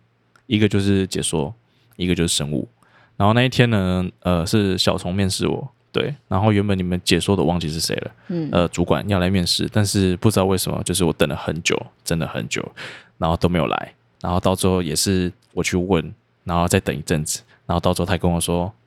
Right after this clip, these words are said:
Speaker 1: 就是没办法来，然后叫我先走。
Speaker 2: 好像解说的很大牌，对不对？<laughs> 因为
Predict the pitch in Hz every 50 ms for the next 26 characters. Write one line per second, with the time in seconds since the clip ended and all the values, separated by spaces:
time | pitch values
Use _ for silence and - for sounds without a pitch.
0 | _ _ - 87 85 85 80 71 90 87 85 95 87 82 76 - - - - -
1 | _ _ - 82 82 82 - 92 90 76 - - - 76 87 - - - - -
2 | - - - 196 190 226 226 233 226 - 185 143 156 180 185 196 190 151 139 139
3 | - 180 170 156 165 170 147 - - 147 131 120 104 104 117 - 190 - _ _
4 | _ _ - - - 127 98 139 170 170 180 226 247 254 262 254 262